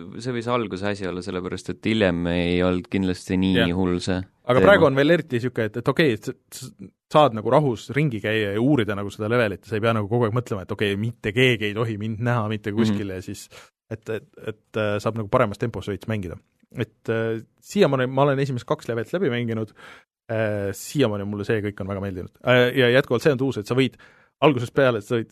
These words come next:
Speaker 2: kui sind see story ei huvita, sa võid ükspuha, mis sa võid viimasesse levelisse hüpata, sa võid keskmisesse levelisse hüpata, kui sulle mingi level ei meeldi, sa võid selle lihtsalt vahele jätta ja lihtsalt
Speaker 1: Mhm.
Speaker 2: see cutscene'i eraldi vaadata, see on väga smart disain minu meelest nagu mõnes mõttes,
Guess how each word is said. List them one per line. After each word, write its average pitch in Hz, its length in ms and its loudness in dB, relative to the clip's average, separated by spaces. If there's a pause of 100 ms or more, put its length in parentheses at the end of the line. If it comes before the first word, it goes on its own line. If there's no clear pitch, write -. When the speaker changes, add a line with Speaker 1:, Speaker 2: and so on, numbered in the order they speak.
Speaker 2:
kui 131 100 0
sind 120 120 -2
see 123 120 -2
story 165 320 8
ei 110 40 4
huvita, 127 260 4
sa 120 100 -2
võid 117 140 -6
ükspuha, 151 400 4
mis 110 140 -8
sa - 80 -2
võid 123 140 2
viimasesse 135 340 0
levelisse 117 400 2
hüpata, 113 240 -4
sa 120 80 -6
võid 104 120 -6
keskmisesse 120 440 -2
levelisse 113 400 -2
hüpata, 107 380 -4
kui 107 100 -4
sulle 123 140 0
mingi 127 240 -2
level 117 200 -2
ei 110 60 -4
meeldi, 117 240 0
sa 113 100 -12
võid 107 120 -6
selle 110 160 -2
lihtsalt - 240 -8
vahele 120 340 2
jätta 113 140 -4
ja 107 100 0
lihtsalt 113 240 0
Speaker 1:
Mhm. 110 60 0
Speaker 2:
see - 80 -8
cutscene'i 135 400 2
eraldi 135 240 2
vaadata, 107 400 0 (400)
see 127 340 4
on 110 220 -2 (200)
väga 107 580 2
smart 123 300 0
disain 104 300 -2
minu 95 180 -8
meelest 87 280 -14
nagu - 160 -14
mõnes 90 180 -10
mõttes, - 260 -18